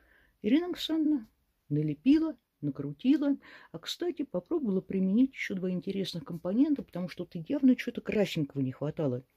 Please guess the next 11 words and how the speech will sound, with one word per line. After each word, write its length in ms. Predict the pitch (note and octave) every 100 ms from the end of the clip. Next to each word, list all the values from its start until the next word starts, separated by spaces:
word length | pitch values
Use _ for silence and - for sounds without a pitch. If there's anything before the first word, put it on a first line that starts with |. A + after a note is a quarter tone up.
| _ - - - -
Веточки 480 | G3+ C4+ G#3 - G3+
калины 800 | - G3 A#3 D#4 E4 D#4+ C#4+ G#3+ _ _ - - -
и 180 | C4+ D#4+
паслён. 960 | - C#4 C4 - G#3+ G3+ G3+ F#3 E3 -
Паслён 460 | G3 - D#4+ D#4
у 40 | G#3
нас 240 | G#3+ -
несъедобный, 680 | G3 E3 G3 F#3+ F#3+ E3 D#3+
растёт 400 | D#3+ D#3+ E3 -
на 80 | D3+
болоте. 520 | E3+ F3+ E3 - C#3+